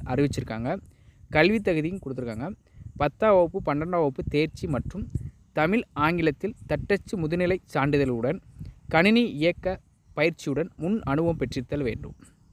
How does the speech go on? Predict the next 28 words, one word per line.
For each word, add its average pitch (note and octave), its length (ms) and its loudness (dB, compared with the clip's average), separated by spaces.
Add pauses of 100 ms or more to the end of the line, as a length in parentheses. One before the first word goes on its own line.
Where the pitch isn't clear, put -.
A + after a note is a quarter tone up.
(560)
அதாவது, D3+ 340 2
டைப், F3 340 4
டைப்ரைட்டிங் D#3+ 680 0
வந்து C#3+ 200 -4
தமிழ், D#3+ 240 0
ஆங்கிலம் C#3 420 0 (360)
இதுல C#3 120 -2
வந்து C3+ 280 0 (280)
முதுநிலை G3+ 360 4
சான்றிதழ் D3+ 420 2
நீங்க C3 180 -2
வந்து D3 220 -4
பெற்றிருக்கணும். C3 500 -6 (460)
அதுடன் E3+ 400 2 (300)
கணினி A3 380 6
இயக்கும் F#3+ 320 0
பயிற்சியில D#3 440 2
வந்து F#3+ 200 -2
முன் F#3 200 0
அனுபவம் D#3+ 300 2
உள்ளவங்க C3 340 0
தான் E3 200 -6
இந்த D3 220 -4
காலிப்பணியிடங்களுக்கு D3 680 0
வந்து C#3+ 260 -2
அப்ளை D3+ 280 0
பண்ண B2 160 -4
முடியும். B2 400 0